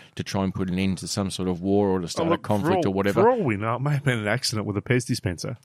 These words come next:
Speaker 2: I mean,
Speaker 1: Exactly.
Speaker 2: <laughs> you don't know.
Speaker 1: It was really Jackie.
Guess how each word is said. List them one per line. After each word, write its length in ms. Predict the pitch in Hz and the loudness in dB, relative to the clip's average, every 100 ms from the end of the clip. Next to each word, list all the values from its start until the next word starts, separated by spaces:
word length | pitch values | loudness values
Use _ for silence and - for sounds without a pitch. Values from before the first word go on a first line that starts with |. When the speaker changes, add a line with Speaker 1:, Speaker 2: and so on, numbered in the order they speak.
| - | 6
Speaker 2:
I 60 | |
mean, 80 | 147 | 8
Speaker 1:
Exactly. 640 | 165 165 185 170 - 92 139 - | 8 6 6 4 0 -6 -6 -10
Speaker 2:
<laughs> 140 | - | -8
you 100 | 180 | -4
don't 360 | 165 185 180 143 | 4 6 6 4
know. 320 | 107 98 95 | 4 4 4
Speaker 1:
It 140 | 117 135 | 6 6
was 160 | 117 | 4
really 260 | 120 185 95 | 4 2 2
Jackie. 400 | - 92 - | 0 -2 -4